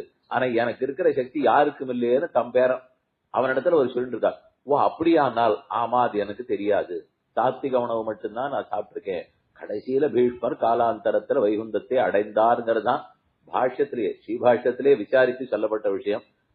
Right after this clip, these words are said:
அவர் புறப்பட்டு போற சமயத்துக்கு நான் கூட இல்லைன்னு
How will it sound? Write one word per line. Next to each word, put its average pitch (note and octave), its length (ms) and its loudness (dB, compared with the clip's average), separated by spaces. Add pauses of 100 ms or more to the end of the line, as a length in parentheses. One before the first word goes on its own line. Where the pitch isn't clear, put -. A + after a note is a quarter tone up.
(220)
அவர் A#2+ 320 4
புறப்பட்டு D#3 440 2
போற C#3+ 280 2
சமயத்துக்கு C#3 540 -4
நான் B2+ 240 -4
கூட C#3 240 0
இல்லைன்னு C3+ 500 0